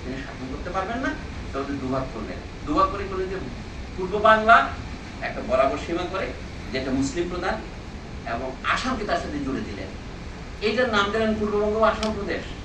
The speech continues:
যার জন্য কার্যভার তৈরি করা হয়েছিল সেক্রেটারিয়েট হিসেবে। কিন্তু তখন তারা বলছিলেন, "This is a settled fact", কার্জনের উক্তি। এটাকে আনসেটল বলার জন্যে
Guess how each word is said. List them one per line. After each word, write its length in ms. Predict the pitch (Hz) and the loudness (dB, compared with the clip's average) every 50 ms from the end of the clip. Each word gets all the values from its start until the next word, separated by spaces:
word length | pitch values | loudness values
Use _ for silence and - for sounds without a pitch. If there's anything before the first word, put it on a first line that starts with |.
| - - - | -8 -4 0
যার 240 | 202 196 185 175 196 | 2 2 2 2 0
জন্য 220 | 202 208 214 208 | 0 0 0 0
কার্যভার 440 | 202 196 190 185 202 208 208 214 214 214 | 2 2 0 2 2 2 2 2 2 2
তৈরি 160 | 208 202 - | 2 2 2
করা 140 | 202 202 196 | 2 2 2
হয়েছিল 280 | 196 196 196 196 202 | 2 0 -2 -2 -2
সেক্রেটারিয়েট 680 | 202 202 - 208 208 208 202 202 208 208 202 - - - | -4 -4 -4 -4 -4 -4 -4 -2 -2 -2 -4 -4 -6 -6
হিসেবে। 240 | 185 175 170 - - - - - - - - - - - - - | -6 -6 -6 -6 -6 -6 -8 -8 -10 -10 -10 -10 -10 -10 -8 -6
কিন্তু 380 | - 196 190 185 - 185 180 180 - - - - | -4 -2 -2 -2 -2 -2 -4 -4 -4 -6 -4 0
তখন 400 | 214 - - 175 175 170 170 - - - - - - - - - 135 | 0 0 2 0 0 -2 -2 -4 -4 -6 -8 -10 -10 -10 -8 -4 -2
তারা 180 | 135 139 147 147 | -2 0 0 -2
বলছিলেন, 320 | 151 147 143 143 147 147 | -4 -4 -4 -4 -4 -2
"This 240 | 143 135 139 147 139 | -2 -2 -2 -2 -4
is 220 | - 135 135 135 131 | -4 -4 -4 -4 -2
a 140 | - - | -2 -2
settled 420 | - - - - - 117 - - - | 0 0 0 0 0 -2 -2 -2 -2
fact", 400 | - - - - - - - - | -2 -2 -2 -4 -8 -8 -4 2
কার্জনের 420 | 135 131 131 127 131 127 120 117 | 4 4 4 4 2 -2 -2 -4
উক্তি। 420 | 117 110 - - - - - 139 156 | -4 -6 -6 -8 -8 -8 -6 -6 -6
এটাকে 240 | - 190 190 190 | -4 -4 -4 -2
আনসেটল 520 | 175 165 170 190 208 - 262 262 - 262 247 214 | -2 0 0 0 0 0 -2 -2 -2 0 0 2
বলার 280 | 208 190 190 190 185 | 2 4 4 2 2
জন্যে 240 | 180 170 151 135 - | 0 0 2 2 0